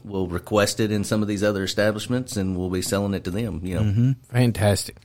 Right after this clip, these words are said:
Speaker 2: So, uh, you, we, we talked about the grand opening on February twenty-fifth, but what will be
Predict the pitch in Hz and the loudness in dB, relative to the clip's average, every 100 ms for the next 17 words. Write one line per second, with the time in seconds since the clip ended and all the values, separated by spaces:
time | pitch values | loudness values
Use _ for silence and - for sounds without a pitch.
0 | - - 208 196 180 170 165 165 156 147 | 2 8 10 12 12 10 8 4 4 4
1 | 139 143 - - 175 160 190 202 190 165 | 2 -2 -10 -6 0 4 6 6 4 4
2 | 175 170 165 160 180 165 160 160 143 131 | 6 8 8 10 8 6 4 4 4 4
3 | 147 139 143 147 135 120 117 127 120 113 | 6 8 8 8 6 6 4 4 2 4
4 | 131 131 123 135 123 160 139 180 185 - | 4 6 6 6 4 4 4 2 0 -2
5 | 185 240 294 226 220 202 | 0 4 6 6 6 4